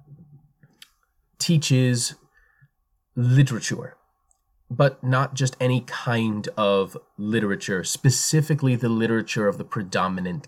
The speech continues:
kingdom, uh, which precludes the literature from every other country that you might encounter within the D-, within, you know, our, our world,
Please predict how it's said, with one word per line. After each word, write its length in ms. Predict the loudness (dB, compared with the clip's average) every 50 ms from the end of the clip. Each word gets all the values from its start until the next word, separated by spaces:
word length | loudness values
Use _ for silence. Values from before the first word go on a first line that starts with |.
| _ _
kingdom, 580 | -18 -14 -2 2 4 4 4 2 -2 -8 -14 -18 _ _ _ _ -18 -18 -18 -18 -20 -20 -20 _ _ _ _ _ _ _ _ _ _ _
uh, 80 | 0 2
which 260 | 4 4 4 4 0 -2
precludes 800 | 2 2 2 2 0 -10 -2 0 2 4 4 6 4 4 4 2
the 60 | 0
literature 680 | 0 2 2 2 2 0 -2 -2 -2 -2 0 0 0
from 800 | -2 -4 -6 -2 0 0 2 0 0 -2 -4 -4 -4 -4 -6 -6 -8 -2
every 440 | 0 0 0 0 0 -2 -2 -2 0
other 560 | 0 -2 0 0 0 0 2 2 0 -2 -6 _
country 680 | -6 0 0 2 0 0 -2 -4 -4 -4 -4 -6 -8 -12 -18 -20 _
that 260 | -6 -4 -2 -2 -2 -2
you 140 | -4 -4
might 320 | -2 -2 -2 -2 -2 -2 -4
encounter 680 | -6 -6 -6 -8 -8 -6 -4 -4 -4 -4 -4 -6 -6
within 380 | -6 -8 -8 -6 -6 -6 -4 -4
the 60 | -6
D-, 360 | -6 -6 -6 -6 -6 -4 -4
within, 440 | -4 -4 -6 -6 -6 -6 -6 -6 -6
you 100 | -4 -4
know, 200 | -4 -4 -6 -6 -4
our, 240 | -4 -2 -2 -2 -2 -2
our 180 | -2 -2 -2
world, 580 | -4 -8 -10 -6 -6 -4 -4 -4 -6 -8 -12